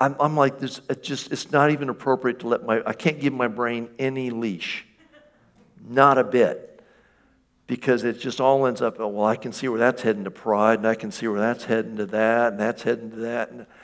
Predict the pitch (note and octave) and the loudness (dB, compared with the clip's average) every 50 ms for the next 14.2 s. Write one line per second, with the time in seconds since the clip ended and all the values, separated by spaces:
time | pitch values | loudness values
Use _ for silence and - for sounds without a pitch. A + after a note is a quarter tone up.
0 | - - - - - A2 - B2+ A2+ - - - _ _ _ _ - A2 A2 A2+ | -20 -20 -10 -6 -6 -4 -4 -4 -6 -8 -12 -16 _ _ _ _ -4 -2 -2 -2
1 | A2 A#2+ - - A#2+ C3 C3+ C3 C#3 C#3+ D#3 G#3+ A#3 A3 G3+ G3+ G3 F#3 E3+ D#3 | -6 -8 -6 -4 -4 -4 -4 -4 -2 0 2 2 2 2 0 2 0 0 0 0
2 | D3+ D3+ D3 C#3 C3+ C3 C3+ - - B2+ B2 A#2 A2+ A2 A2+ - - - - G#2+ | 0 -2 -2 -4 -6 -6 -6 -8 -10 -8 -10 -10 -6 -6 -6 -6 -6 -10 -20 -20
3 | - _ G2 F#2 - _ - _ _ _ _ _ _ _ _ _ _ _ _ _ | -16 _ -16 -16 -16 _ -20 _ _ _ _ _ _ _ _ _ _ _ _ _
4 | _ _ _ _ - A2 - B2 A2+ - C3 A#2+ B2 B2+ C3 A#2+ - - - A2 | _ _ _ _ -12 -10 -10 -10 -10 -10 -10 -10 -10 -12 -14 -14 -18 -12 -12 -12
5 | G#2 - G#2+ G2+ - G#2+ - - F#2+ F#2 F#2+ F#2+ F#2+ F#2 _ _ _ _ _ _ | -12 -12 -18 -18 -18 -18 -16 -16 -16 -16 -16 -16 -18 -20 _ _ _ _ _ _
6 | - _ _ _ A2+ A2+ A2 A#2 B2 B2 B2 A#2 A2+ A2 - - - - - _ | -20 _ _ _ -2 -2 2 4 6 6 6 6 4 2 -4 -12 -18 -20 -20 _
7 | _ - - G2 A#2+ B2 A2+ G#2+ - - C3+ C#3 B2 G#2+ G2+ F#2+ - - - - | _ -16 -12 -8 -6 -6 -6 -6 -6 -6 -6 -6 -4 -4 -6 -8 -10 -16 -20 -20
8 | - _ _ _ D3 C#3 C#3 C3 B2+ C3 - - - - - - _ _ _ _ | -20 _ _ _ 2 4 4 4 2 -2 -12 -18 -20 -20 -20 -20 _ _ _ _
9 | C3 C3+ C3+ C3+ - B2+ A#2+ B2 - - F3+ A3 A#3 - - - C3 A2 G2+ F#2+ | 0 0 0 2 4 2 2 0 -2 0 0 0 0 -2 -8 -8 -6 -4 -4 -4
10 | F#2+ F#2+ F#2 G2 A2 - _ _ _ - A#2 A#2 A#2 A#2 A#2 C3+ C3+ A#2 A2+ A2 | -4 -4 -6 -8 -12 -18 _ _ _ -4 0 0 2 2 2 2 2 2 0 -2
11 | A#2 C3 C3+ C#3 C#3 C#3 D3 C#3 - C#3 B2 A2 G#2+ G#2 G#2 G#2 G#2 G#2+ A2 B2 | 0 2 2 2 4 2 0 -2 0 -2 0 0 0 -2 -2 0 -2 0 0 -2
12 | A#2+ - - - D#3+ C3 G#2 G2+ G2+ G#2+ - _ _ _ _ _ _ _ _ _ | -4 -6 -8 -6 -4 -2 -2 -2 -4 -8 -12 _ _ _ _ _ _ _ _ _
13 | _ A2 G#2+ A2 G#2+ - - G#2+ G#2+ G#2+ G#2 G#2+ - - A#2 A2+ A#2+ B2+ A2+ G2 | _ -12 -12 -12 -10 -10 -10 -8 -6 -4 -6 -6 -6 -10 -14 -10 -8 -6 -6 -6
14 | F#2+ - - | -8 -10 -18